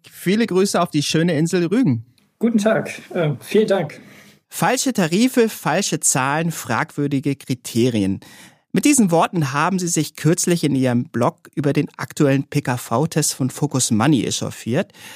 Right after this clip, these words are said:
Speaker 1: Können Sie unseren Hörerinnen und Hörern einmal einen groben Überblick darüber geben, was Sie zu diesem Verriss verleitet hat?
Speaker 2: Ach, sagen wir, Verriss würde ich das jetzt nicht unbedingt sofort nennen. Ich würde sagen, ich habe in meiner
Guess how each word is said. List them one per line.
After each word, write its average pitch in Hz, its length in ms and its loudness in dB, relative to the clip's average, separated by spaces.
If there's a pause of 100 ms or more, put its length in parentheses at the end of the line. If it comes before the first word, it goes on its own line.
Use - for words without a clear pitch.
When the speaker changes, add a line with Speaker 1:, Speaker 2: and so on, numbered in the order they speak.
(300)
Speaker 1:
Können 226 240 4
Sie 233 100 0
unseren 151 400 2
Hörerinnen 180 500 4
und 127 220 -2
Hörern 160 300 2
einmal 135 360 0
einen 113 220 -4
groben 151 560 0
Überblick 151 460 0
darüber 156 420 2
geben, 143 360 0
was 127 180 0
Sie 165 140 0
zu - 120 -2
diesem 135 240 0
Verriss - 640 0
verleitet 107 640 -4
hat? - 240 -16 (540)
Speaker 2:
Ach, - 300 0 (120)
sagen 170 300 0
wir, 151 260 4
Verriss 156 640 0
würde 156 160 2
ich 147 80 -4
das 147 200 0
jetzt 135 200 -4
nicht 156 160 0
unbedingt 151 480 0
sofort 147 380 0
nennen. 147 280 2
Ich 131 200 -6
würde 139 180 0
sagen, 131 220 2
ich - 100 -4
habe 147 140 0
in 143 80 0
meiner 135 280 0